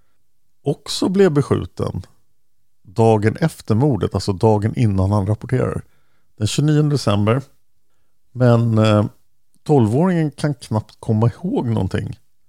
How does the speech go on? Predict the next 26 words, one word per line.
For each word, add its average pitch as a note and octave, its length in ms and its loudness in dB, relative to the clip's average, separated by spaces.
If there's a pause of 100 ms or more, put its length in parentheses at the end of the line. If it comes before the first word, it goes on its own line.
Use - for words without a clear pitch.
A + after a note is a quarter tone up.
(580)
av G2+ 180 -2
händelsen. C3+ 500 -2 (880)
Förmodligen A#2+ 380 0
för A2 100 -4
att - 80 -4
han F#2+ 100 0
blev F#2+ 120 0
så - 140 -6
chockad. - 360 -6 (880)
Han, D3 180 2 (120)
han D3+ 200 2
vet F#3+ 360 2
att C3+ 140 -2
det C3 80 -2
var D3+ 180 2
en A2 180 0
ung D#3 280 2
kille G#2+ 340 2
i F#2+ 40 0
tjugoårsåldern. A#2 840 -2 (880)
Och G#2 120 -4
Richard A#2 300 -2
är A2+ 40 0
ju A#2 80 2
tjugosju. A2+ 380 -6 (920)
Som B2 340 -2